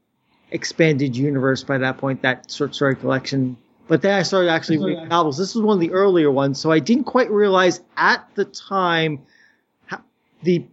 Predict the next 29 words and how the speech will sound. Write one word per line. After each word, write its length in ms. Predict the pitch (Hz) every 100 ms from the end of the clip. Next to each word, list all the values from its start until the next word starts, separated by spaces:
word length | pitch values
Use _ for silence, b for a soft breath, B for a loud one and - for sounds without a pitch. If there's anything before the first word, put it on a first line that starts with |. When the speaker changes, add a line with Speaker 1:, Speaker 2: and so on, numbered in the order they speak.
| _
Speaker 1:
the 100 | 190
basic 500 | 175 185 185 180 -
parts 320 | - 175 196 -
of 80 | 160
a 80 |
Heinlein 440 | 156 170 170 170 170
novel 440 | 165 175 175 185
in 220 | 160 147 139
sor-, 260 | - 170
terms 360 | - 165 160 143
of 120 | 151 - _ _ -
characters. 840 | 175 160 190 196 214 202 202 -
And 280 | 165 147 135 b b b -
now 300 | 170 208 254
going 340 | 175 202 214 190
through 140 | 180
this, 200 | 180 190
like, 180 | 180 170 -
oh 120 | 208
yeah, 200 | 180 151
okay, 220 | 135 156
here's 240 | 135 135
this, 320 | - 147 214 -
here's 220 | 123 107
this, 320 | 127 180 190
here's 220 | 120 107
this, 260 | 139 175 180
here's 220 | 113 101
this. 320 | 143 190 -